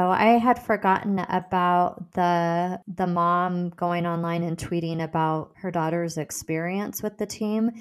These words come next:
So maybe it was just, like, a snowball effect of things, and maybe something happened in the locker room and that was the final straw, or maybe they, their findings from, if they did an investigation on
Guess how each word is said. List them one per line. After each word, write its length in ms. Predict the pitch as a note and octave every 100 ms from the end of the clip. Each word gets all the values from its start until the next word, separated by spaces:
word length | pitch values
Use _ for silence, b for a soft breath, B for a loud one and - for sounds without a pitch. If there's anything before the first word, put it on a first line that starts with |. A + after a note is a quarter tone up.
| B B B
So 180 | - A#3
maybe 340 | A3 A#3 B3 A3+
it 120 | F3
was 180 | G3 F#3+
just, 240 | F#3+ F#3
like, 260 | F3+ E3+ - -
a 120 | F3
snowball 720 | F3 - F#3 F3 F3 D#3 E3+
effect 460 | E3+ - F3 - F#3
of 120 | E3+
things, 840 | - F#3 F3 F#3 G3 G#3+ G#3+ - - -
and 560 | F3+ E3+ E3 E3+ E3+ -
maybe 340 | F3+ E3+ F3+
something 440 | - F3 E3+ E3
happened 360 | E3 D3+ - E3+
in 140 | E3
the 80 | D#3
locker 400 | D3+ D#3 E3+ F3
room 240 | E3 E3+ E3+
and 100 | E3
that 120 | D#3+
was 220 | - E3+
the 80 | -
final 380 | E3+ - E3 D#3+
straw, 560 | E3 - A3+ A3+ A3+ -
or 120 | E3+
maybe 580 | F3 E3+ E3 E3 E3 E3+ -
they, 420 | E3+ F3 E3+ -
their 140 | F3
findings 800 | E3+ - E3 F3 F3 F3 F3+ -
from, 640 | - E3 D#3+ D#3 D#3 D#3+ E3
if 200 | E3+ -
they 120 | E3
did 220 | D#3+ D#3+
an 140 | E3 D#3+
investigation 1080 | D#3 D3+ D3+ - E3 D#3+ E3 - E3 D#3
on 340 | D#3 D#3 D#3+